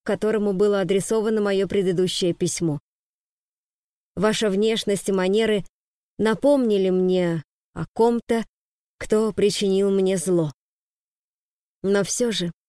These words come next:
это были не вы. Очевидно, что вы присвоили чужую личность, а местонахождение того, кого я искала, мне до сих пор неизвестно. Это объясняет ваше недоумение, которое вы выказали,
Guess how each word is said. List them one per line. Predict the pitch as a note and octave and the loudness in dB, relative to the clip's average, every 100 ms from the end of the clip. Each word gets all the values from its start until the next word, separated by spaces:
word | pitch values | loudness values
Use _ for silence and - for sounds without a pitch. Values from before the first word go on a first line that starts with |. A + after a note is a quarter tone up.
| _ _ - | _ _ -2
это | G3+ G3+ G3 | 0 2 2
были | F3+ E3+ | 2 2
не | E3 D#3+ | 2 2
вы. | D#3 - _ _ _ _ _ _ _ _ _ _ _ _ _ _ | -2 -6 _ _ _ _ _ _ _ _ _ _ _ _ _ _
Очевидно, | F3+ F3+ G#3 A#3 A3+ | -4 0 2 2 2
что | A3 A#3 | 0 2
вы | A#3 | 2
присвоили | A#3+ A#3+ - A#3+ B3 A#3 A3 | 2 0 2 2 4 2 0
чужую | - A3+ A#3+ A#3 | -2 0 2 2
личность, | A#3 B3 - D#3+ D3+ - - - _ _ _ _ _ _ | 2 -2 -4 -6 -6 -8 -14 -16 _ _ _ _ _ _
а | F3 | -2
местонахождение | F#3+ G#3 - G#3 G3 G#3+ F#3 A3 G#3 G3 | 0 0 0 -2 0 -2 2 2 2 0
того, | G3+ G#3 | 0 0
кого | G#3 G3+ | 0 0
я | G3+ G3 | 2 0
искала, | G3 - B3 A3 D3+ - _ - | -2 -2 -2 -2 -2 -6 _ -2
мне | F#3+ | 0
до | F3 | 0
сих | F#3 G3 - | 0 -2 0
пор | F3+ | 0
неизвестно. | E3+ E3+ D#3 D3+ D3 - - - _ _ _ _ _ _ _ _ _ _ - | 2 2 0 -2 -4 -4 -10 -12 _ _ _ _ _ _ _ _ _ _ -2
Это | B3 C4 | 0 2
объясняет | A#3+ B3+ - B3 B3 A#3 | 2 0 0 0 0 0
ваше | A#3+ A#3 A#3 | -2 -2 -2
недоумение, | A#3 A#3 A#3+ C4+ C4 E3+ D#3 | 0 2 2 2 2 2 0
которое | D3 D#3+ F#3+ F#3+ F#3 F3+ | -2 -4 0 0 2 2
вы | E3+ E3+ | 2 2
выказали, | G#3 B3+ G#3 A3 G#3+ | 0 0 0 2 2